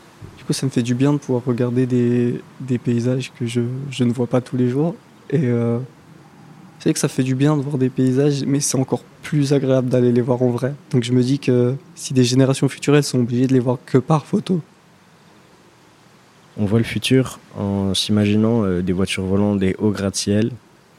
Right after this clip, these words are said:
Speaker 2: et des robots un peu partout, mais c'est, c'est une image, euh, c'est une image qu'on voit souvent à la télé,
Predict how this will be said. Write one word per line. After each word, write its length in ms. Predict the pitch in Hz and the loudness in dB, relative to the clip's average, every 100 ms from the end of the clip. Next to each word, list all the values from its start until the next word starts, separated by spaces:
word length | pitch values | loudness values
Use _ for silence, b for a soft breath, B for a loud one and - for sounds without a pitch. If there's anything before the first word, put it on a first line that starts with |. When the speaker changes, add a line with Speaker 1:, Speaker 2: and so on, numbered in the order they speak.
| _ _ _ - | _ _ _ -6
Speaker 2:
et 160 | 85 82 | -2 -2
des 140 | 95 | -2
robots 360 | 90 92 95 98 | 0 0 2 0
un 80 | |
peu 120 | 90 92 | 0 -4
partout, 360 | 92 - 104 | -4 -4 -4
mais 540 | 98 85 80 80 76 64 - - - - - - - - - | -2 -2 -4 -4 -6 -8 -16 -20 -20 -20 -20 -20 -20 -20 -20
c'est, 460 | - - 69 57 - | -16 -10 -8 -8 -6
c'est 200 | - - | -6 -2
une 120 | 87 | -2
image, 340 | 92 95 92 85 | 0 0 0 -2
euh, 300 | 80 78 71 - - | -4 -4 -8 -12 -16
c'est 160 | - 90 | -10 -4
une 60 | |
image 240 | 92 95 - | -2 -2 -2
qu'on 80 | |
voit 80 | 87 | -6
souvent 240 | - 95 90 | -2 -2 0
à 20 | |
la 80 | 90 | -2
télé, 240 | 90 101 | -2 -2